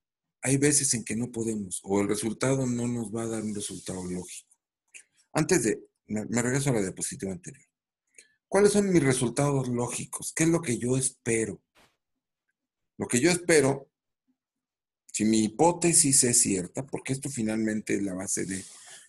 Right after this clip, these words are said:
pruebas de hipótesis, si mi hipótesis es cierta, entonces los que se enferman, mejor dicho, los que se exponen se van a enfermar.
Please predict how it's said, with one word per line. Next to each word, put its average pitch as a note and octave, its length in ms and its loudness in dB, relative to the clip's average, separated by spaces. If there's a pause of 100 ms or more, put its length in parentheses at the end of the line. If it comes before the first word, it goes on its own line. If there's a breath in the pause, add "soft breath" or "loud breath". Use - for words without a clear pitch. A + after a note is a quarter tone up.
(120)
pruebas A#2 320 2
de G#2 80 4
hipótesis, - 760 -2 (380 loud breath)
si - 180 4
mi C#3+ 160 6
hipótesis D3 720 4
es B2+ 160 4
cierta, F#2 520 0 (720)
entonces A#2 880 0 (3250)
los G#2 360 0
que - 160 -4
se G#2 140 4
enferman, G#2+ 640 -2 (1400)
mejor A2 240 -4
dicho, G#2 160 -2
los F#2+ 160 -2
que G2+ 100 -4
se G2+ 140 4
exponen C3+ 480 0
se - 100 2
van G#2 160 0
a A#2 40 0
enfermar. A2 500 -6